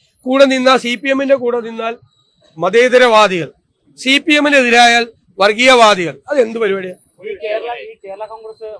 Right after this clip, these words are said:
Speaker 2: മാണി വിഭാഗത്തെ ഈ യു ഡി എഫിൽ എത്തിക്കാനുള്ള നീക്കമുണ്ട് എന്ന തരത്തിലുള്ള വാർത്തകളുണ്ട്. എന്തെങ്കിലും സാധ്യതകളുണ്ടോ?
Speaker 1: ഞാൻ പറഞ്ഞ അതൊക്കെ സമയമാകുമ്പോ നിങ്ങളോട് എല്ലാം പറയാം. സമയമാകുമ്പോ പറയും. ഇപ്പൊ നിങ്ങൾ ഓരോരുത്തരെ പാർട്ടിയിൽ എടുക്കണം.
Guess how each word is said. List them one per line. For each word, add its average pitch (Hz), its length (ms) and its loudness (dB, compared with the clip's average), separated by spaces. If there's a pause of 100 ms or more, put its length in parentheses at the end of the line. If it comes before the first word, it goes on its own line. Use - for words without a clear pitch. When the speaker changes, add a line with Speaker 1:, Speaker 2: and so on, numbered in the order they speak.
Speaker 2:
മാണി 180 200 -20
വിഭാഗത്തെ 190 400 -20
ഈ 170 640 -20
യു 165 60 -20
ഡി 175 80 -20
എഫിൽ 180 180 -20
എത്തിക്കാനുള്ള 175 480 -20
നീക്കമുണ്ട് 165 380 -20
എന്ന - 420 -20
തരത്തിലുള്ള 170 260 -18
വാർത്തകളുണ്ട്. 160 480 -20
എന്തെങ്കിലും 160 280 -20
സാധ്യതകളുണ്ടോ? 170 460 -20
Speaker 1:
ഞാൻ 247 160 -8
പറഞ്ഞ 269 160 -12
അതൊക്കെ 294 360 -10
സമയമാകുമ്പോ 254 540 -4
നിങ്ങളോട് 240 320 -4
എല്ലാം 240 300 -6
പറയാം. 208 300 -4 (800)
സമയമാകുമ്പോ 269 420 4
പറയും. 220 140 0
ഇപ്പൊ 196 140 -6
നിങ്ങൾ 269 400 0
ഓരോരുത്തരെ 294 380 2
പാർട്ടിയിൽ 254 320 -2
എടുക്കണം. 220 320 -8